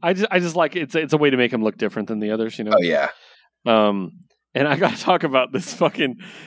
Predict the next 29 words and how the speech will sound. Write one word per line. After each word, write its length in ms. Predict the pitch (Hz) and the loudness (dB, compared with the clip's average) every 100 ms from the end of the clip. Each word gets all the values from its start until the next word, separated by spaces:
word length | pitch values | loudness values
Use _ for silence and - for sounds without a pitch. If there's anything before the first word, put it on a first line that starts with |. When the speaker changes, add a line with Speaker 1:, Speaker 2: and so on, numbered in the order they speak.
| - _ _ _ | -20 _ _ _
Speaker 1:
anime 300 | 139 147 143 135 127 | 2 4 4 4 4
hair 300 | 123 127 120 107 | 2 2 4 2
that 160 | 120 | -2
Damian 380 | 113 113 113 110 | -2 -2 -2 0
has. 380 | - 107 - - | 0 0 -2 0
It's 120 | 214 | -2
always 260 | 120 - - | 2 0 2
Speaker 2:
<laughs> 0 | |
Speaker 1:
standing 280 | 139 127 131 | 0 2 2
Speaker 2:
Yes. 80 | 127 | 2
Speaker 1:
straight 200 | 127 117 | 4 4
up. 180 | 117 123 - - _ | 2 0 -12 -20 _
It's 180 | 131 - | -14 2
amazing. 760 | 147 143 139 135 127 208 233 202 - - - _ | 2 4 4 4 4 0 -4 -6 -16 -20 -20 _
Like, 320 | 139 120 - - 165 | 2 2 0 -8 2
and 120 | 143 | 2
it's 140 | 139 | 4
something 300 | - 220 208 | 2 2 2
he 220 | 160 175 | 4 4
would 220 | 170 151 117 | 4 2 4
do. 320 | 156 123 98 | 4 4 2
I 100 | 110 | 0
could 200 | 135 127 | 0 -2
see 200 | - 156 | -2 0
him 160 | 147 120 | 2 0
standing 440 | - 131 127 123 | 0 0 2 0
in 160 | 117 120 | 0 0
the 140 | 113 | -2
mirror 480 | 120 123 117 104 | -2 0 2 0